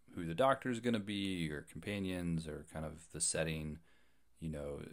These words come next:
so there's, there's, there's always elements that are consistent. You know, obviously the tardis is gonna be there, but, you know, there's a lot of unknown, and until we kinda start to see that,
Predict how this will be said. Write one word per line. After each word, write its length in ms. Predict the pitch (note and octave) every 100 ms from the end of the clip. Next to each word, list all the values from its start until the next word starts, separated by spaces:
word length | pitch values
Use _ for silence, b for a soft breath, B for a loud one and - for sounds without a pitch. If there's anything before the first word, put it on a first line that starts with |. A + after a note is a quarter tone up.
| D#2+ - -
so 180 | - F2
there's, 360 | E2 E2 - - - - -
there's, 200 | B2 G#2+ -
there's 180 | - A#2
always 220 | A#2+ G#2
elements 420 | F#2 F#2 F2+ E2+ -
that 120 | E2+
are 60 |
consistent. 640 | E2 E2 E2 D#2+ E2+ E2 - - -
You 120 | E2
know, 60 | -
obviously 380 | D2+ D#2 - D2
the 160 | D2+
tardis 440 | C#2+ - D#2 D#2 -
is 120 | D#2
gonna 160 | D#2 D2+
be 100 | D2
there, 240 | C#2+ C#2+ -
but, 240 | F2 - b b b b b b b -
you 100 | A2
know, 120 | F#2
there's 220 | F2+ F#2+
a 60 | F#2+
lot 260 | F2 F2 D#2+
of 120 | D#2+
unknown, 500 | F2 D#2 D2 D2+ E2 - - E2
and 300 | D#2+ D#2 D#2
until 360 | E2+ - A2+
we 120 | G2 F2
kinda 220 | F#2 E2+
start 240 | E2 E2+
to 80 | E2+
see 260 | - E2+ E2
that, 280 | D#2+ -